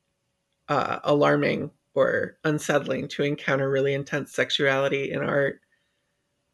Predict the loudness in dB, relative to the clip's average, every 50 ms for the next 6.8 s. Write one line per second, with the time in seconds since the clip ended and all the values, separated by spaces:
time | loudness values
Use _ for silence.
0 | _ _ _ _ _ _ _ _ _ _ _ _ _ _ _ 6 6 6 6 4
1 | 4 4 4 4 2 2 4 4 4 4 4 2 -6 -14 -10 -6 -2 2 2 4
2 | 4 4 2 2 0 -2 0 0 0 0 -2 -2 0 0 -2 0 0 -2 -2 0
3 | 0 0 2 4 6 6 6 4 2 2 2 2 0 2 0 -2 -2 0 -2 -2
4 | 0 -2 -4 -8 -10 -12 -6 -2 0 0 0 2 2 2 4 4 2 0 -4 -8
5 | -6 -4 -2 -2 -2 -2 -4 -2 0 0 0 0 -2 -4 -8 _ _ _ _ _
6 | _ _ _ -4 -2 0 2 4 4 4 4 4 4 2 0 -4